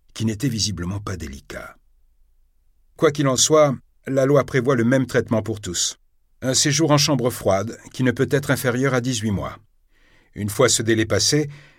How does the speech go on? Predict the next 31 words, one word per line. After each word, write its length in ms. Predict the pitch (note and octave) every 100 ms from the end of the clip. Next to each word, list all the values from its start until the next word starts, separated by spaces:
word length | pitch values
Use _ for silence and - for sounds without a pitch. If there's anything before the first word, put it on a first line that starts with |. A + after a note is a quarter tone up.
| _
si 240 | - - G#2+
personne 440 | A2+ - C3+ A2+
n'a 100 | G#2
identifié 460 | G2 G#2+ G#2 G#2+ B2
le 120 | F#2
cadavre 500 | F2+ E2+ B2 C3 G#2
ni 140 | F2+
réclamé 340 | G2+ F#2+ G2+ G2
sa 160 | -
dépouille, 480 | D#2 - - E3+ G#2+ - - _ _ -
et 140 | F#2
s'il 200 | F#2 G#2+
n'y 120 | G#2
a 80 | G2
plus 160 | G2+ A2+
d'exigence 680 | G2 F2 F#2+ G2 C3 - -
liée 220 | F#2 A2
à 80 | F2
l'enquête, 540 | D#2 - A2+ - - _ _ _ _ -
alors 240 | C3+ D3
la 100 | D3+
crémation 480 | C#3+ D#3+ C#3+ - C3
est 140 | D3
autorisée. » 580 | B2 - A2 D#2+ C2 G1+ _ _ _ _ _ _ _ _ _ _
Il 140 | E2
avait 160 | E2 F#2+
cité 340 | - D2 -
le 100 | F2
règlement 420 | D2 D#2 D2 D#2+
de 100 | D2+
mémoire. 600 | C#2+ C2+ B1+ A#1 - -